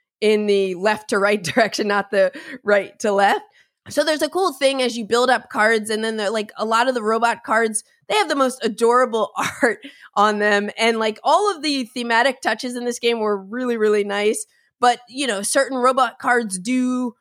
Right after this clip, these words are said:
generate other things if they're next to certain types of robot, or if they're different, you know,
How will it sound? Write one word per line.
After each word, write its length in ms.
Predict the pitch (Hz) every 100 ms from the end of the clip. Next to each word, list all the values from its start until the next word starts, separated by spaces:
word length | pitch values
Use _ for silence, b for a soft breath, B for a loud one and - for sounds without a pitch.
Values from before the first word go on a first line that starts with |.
| _ _ -
generate 440 | 254 262 269 262 254
other 240 | 302 285
things 520 | 262 262 247 233 226 -
if 160 | 240 240
they're 160 | 247
next 300 | 262 302 -
to 120 | -
certain 280 | 247 240 214
types 260 | - 214 220
of 80 | 214
robot, 280 | 208 190 208
or 140 | 220
if 80 | 214
they're 160 | 240
different, 420 | 226 269 254 - -
you 140 | 247
know, 280 | 214 208 214